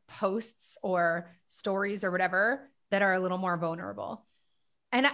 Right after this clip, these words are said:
and you make yourself vulnerable. You do, like, it, that, none of this is to say that you don't do these things,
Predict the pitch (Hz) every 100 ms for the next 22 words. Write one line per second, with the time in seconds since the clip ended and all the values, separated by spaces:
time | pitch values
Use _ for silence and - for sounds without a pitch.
0 | 277 277 277 277 294 311 302 269 330 330
1 | 311 247 214 226 262 269 359 415 208 208
2 | 185 185 254 302 185 202 202 208 208 208
3 | 208 208 202 - 175 185 190 185 180 175
4 | 170 208 226 254 294 381 -